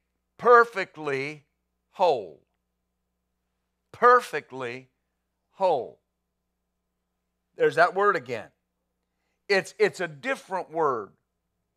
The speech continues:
than, than sozo. It means to save thoroughly.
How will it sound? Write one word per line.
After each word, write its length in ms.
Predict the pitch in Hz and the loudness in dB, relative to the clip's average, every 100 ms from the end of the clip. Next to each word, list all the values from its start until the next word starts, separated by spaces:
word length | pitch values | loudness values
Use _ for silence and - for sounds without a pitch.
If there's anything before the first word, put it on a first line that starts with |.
| _ _ - | _ _ -4
than, 260 | 170 165 151 | -2 -2 -2
than 180 | 165 | -2
sozo. 720 | 156 - 240 226 156 151 95 - _ _ _ _ _ _ _ _ _ _ _ _ _ _ _ _ _ _ _ | -2 -6 0 0 0 -6 -6 -12 _ _ _ _ _ _ _ _ _ _ _ _ _ _ _ _ _ _ _
It 240 | 202 214 208 | -4 -4 -6
means 460 | 208 214 185 - | -12 -10 -12 -14
to 160 | - 180 | -14 -14
save 540 | - 220 208 202 160 147 _ _ | -6 0 2 0 -4 -10 _ _
thoroughly. 600 | 220 214 185 131 104 80 | -2 0 0 -2 -4 -12